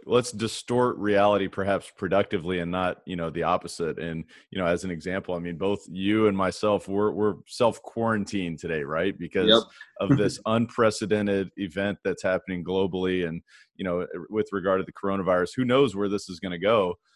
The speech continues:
Speaker 1: But with regard to yourself, what you're saying is, "Hey, look, you know what, let me, let me identify, you know, where do I operate within all of these different bounds?" Like,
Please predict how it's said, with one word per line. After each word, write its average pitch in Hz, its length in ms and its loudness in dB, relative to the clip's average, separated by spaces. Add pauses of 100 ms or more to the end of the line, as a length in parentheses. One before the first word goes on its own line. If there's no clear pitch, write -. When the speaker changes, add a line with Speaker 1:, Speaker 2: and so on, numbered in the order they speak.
(200)
Speaker 1:
But 117 180 2
with 120 220 -4
regard 113 520 0
to 113 80 -4
yourself, 98 800 0
what 95 140 -4
you're 113 140 -2
saying 95 360 -2
is, 92 260 -4
"Hey, 117 140 2
look, 101 280 0 (340)
you 110 100 -6
know 117 60 2
what, 107 160 2
let 123 140 2
me, 127 320 -2
let 120 100 -6
me 127 260 -2
identify, 98 720 0
you 92 140 -4
know, 92 260 -6 (180)
where 113 320 -2
do 135 140 0
I 95 160 2
operate 87 480 -4
within 87 540 -8
all 95 240 -2
of 80 100 -10
these 87 220 -12
different 87 360 -10 (220)
bounds?" 80 400 -8
Like, 80 140 -6